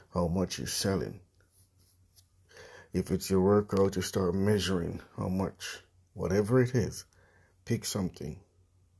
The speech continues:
measure it. Get a whiteboard, put it in front of you so you see it every day. Don't use your phone or your little book because you're gonna forget about it. Put it somewhere where you see it every day, going in and out,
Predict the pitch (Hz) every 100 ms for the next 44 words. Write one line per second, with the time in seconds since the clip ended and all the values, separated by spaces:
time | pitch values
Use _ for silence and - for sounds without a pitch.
0 | - 92 104 107 92 - - _ _ -
1 | 82 95 101 104 101 76 76 80 - 107
2 | 104 92 95 98 90 80 - 80 82 -
3 | 92 92 - - 92 82 64 - 117 -
4 | - - - - - - 90 95 113 120
5 | 120 101 101 98 95 98 - - - 98
6 | 101 98 98 82 98 101 - 92 87 80
7 | 82 98 95 95 - 95 101 95 90 -
8 | - - _ _ 101 98 95 - 107 98
9 | 92 87 92 92 - 98 92 - 90 101
10 | - 90 87 - _ _ _ _ _ -
11 | 82 95 90 95 95 98 92 71 71